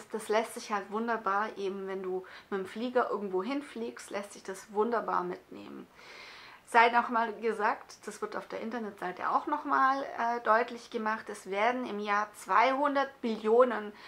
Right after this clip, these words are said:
Dusch-, ähm, Flaschen und Shampoo-Flaschen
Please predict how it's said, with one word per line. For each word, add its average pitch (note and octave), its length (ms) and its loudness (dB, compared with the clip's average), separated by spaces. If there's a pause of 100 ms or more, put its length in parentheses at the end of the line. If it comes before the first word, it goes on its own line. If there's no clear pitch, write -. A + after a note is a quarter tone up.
(240)
Dusch-, D#4+ 540 0 (120)
ähm, B3 540 0 (760)
Flaschen B3+ 520 8
und A3 220 -4
Shampoo-Flaschen A#3 920 4